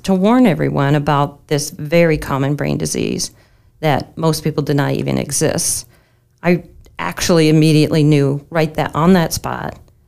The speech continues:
that I would spend the rest of my life trying to save others in honor of my sweet Brittany Rose. And actually, yesterday would have been her thirty-fourth birthday. So,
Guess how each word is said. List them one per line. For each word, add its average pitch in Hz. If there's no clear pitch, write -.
that 170
I 156
would 156
spend 160
the 160
rest 156
of 165
my 147
life 139
trying 139
to 147
save 147
others -
in 147
honor 143
of 139
my 135
sweet -
Brittany -
Rose. -
And 165
actually, 151
yesterday 156
would 143
have 143
been 143
her 139
thirty-fourth -
birthday. -
So, 156